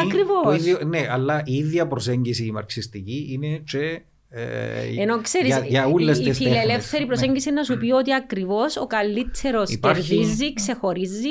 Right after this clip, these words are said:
Speaker 2: υπάρχει η λου-, η λειτουργιστική προσέγγιση που λέει ότι μέσω ακριβώς των σπορ ή της μουσικής, ε, ο άλλος με το ταλέντο του μπορεί να ενσωματωθεί στην κοινωνία και να διακριθεί.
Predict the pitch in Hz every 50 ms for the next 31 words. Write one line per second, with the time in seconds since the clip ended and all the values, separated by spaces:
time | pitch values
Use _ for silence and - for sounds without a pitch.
0 | 339 370 - 113 107 - 127 131 127 - - 165 165 165 165 170 170 165 - -
1 | 147 143 139 135 131 123 127 123 120 107 117 120 - - 117 101 127 143 147 131
2 | 123 107 117 113 101 98 98 95 117 147 156 156 151 151 156 160 160 160 160 165
3 | 156 170 165 160 147 123 101 104 117 139 160 151 - - 165 156 151 151 151 -
4 | - 120 - - 120 110 104 120 131 127 - - - 110 110 104 - - - -
5 | 120 120 113 110 113 117 120 147 156 151 156 151 147 151 156 151 147 - 120 101
6 | - 120 123 123 123 123 120 - - - 113 113 113 107 107 104 104 101 101 101
7 | 101 - 110 107 117 131 143 151 151 151 147 156 156 147 151 147 110 117 104 113
8 | 127 127 123 123 123 117 104 127 151 170 165 143 123 117 113 135 143 147 147 143
9 | 139 135 127 127 - - 127 117 104 95 95 101 131 123 - - 131 127 127 110
10 | 95 98 113 139 151 156 156 165 160 156 156 160 160 151 151 120 110 - 131 113
11 | 92 -